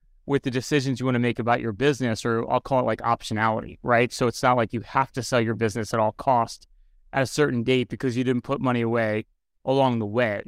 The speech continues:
And, and I think from a psychological standpoint, I, my personal net worth, um,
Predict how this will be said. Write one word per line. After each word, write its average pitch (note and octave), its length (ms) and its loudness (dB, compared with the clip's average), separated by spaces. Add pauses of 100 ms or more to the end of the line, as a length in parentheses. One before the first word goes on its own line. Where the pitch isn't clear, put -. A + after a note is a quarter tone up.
(160)
And, D3 180 -2
and C#3+ 80 2
I C#3 60 0
think E3+ 200 -2
from D3 140 -6
a B2+ 60 -4
psychological C3 680 0
standpoint, A#2+ 600 -4
I, C#3+ 320 0 (160)
my B2+ 200 -2
personal D3 640 -4
net B2 180 -2
worth, A2 380 -4 (480)
um, A#2 600 4